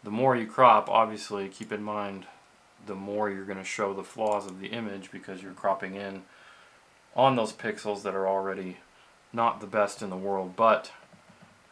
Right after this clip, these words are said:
overall, that looks a little bit better. You can see Orion is a lot smaller in that wide angle. I didn't think that that wide angle was gonna be as wide, uh,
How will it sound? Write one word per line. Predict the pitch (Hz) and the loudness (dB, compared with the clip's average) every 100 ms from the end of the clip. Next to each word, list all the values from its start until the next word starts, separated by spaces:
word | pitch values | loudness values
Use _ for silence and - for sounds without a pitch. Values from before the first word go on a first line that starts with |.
| _ | _
overall, | 135 131 120 107 107 101 98 92 - _ _ _ - | 2 2 4 4 6 8 6 2 -8 _ _ _ -2
that | 101 98 | 0 0
looks | 101 98 107 | -2 -8 -8
a | |
little | 98 104 98 | -6 -4 -4
bit | 95 92 | -4 -2
better. | 92 90 90 | -2 -4 -6
You | 95 | -10
can | 101 | -12
see | 104 151 | -10 -2
Orion | 123 101 107 101 | 0 2 2 2
is | 92 92 | -4 -4
a | |
lot | 98 113 113 | 2 2 0
smaller | - 104 104 95 | -2 2 2 0
in | 92 | -4
that | 87 | -4
wide | 92 101 95 | 0 0 -2
angle. | 90 90 | -4 -2
I | 135 | 0
didn't | 156 - | -2 -4
think | 113 107 - - - - - | -8 -8 -10 -20 -20 -16 -8
that | 98 | 2
that | 107 104 | 4 6
wide | 107 120 | 6 4
angle | 98 95 95 | 2 -4 -4
was | 95 92 | -6 -6
gonna | 101 95 | -8 -8
be | 92 98 98 95 95 | -10 -10 -10 -10 -4
as | 101 101 98 | -4 -4 -4
wide, | 92 95 92 90 - _ 104 | -4 -2 -4 -8 -14 _ -10
uh, | 90 87 | -10 -10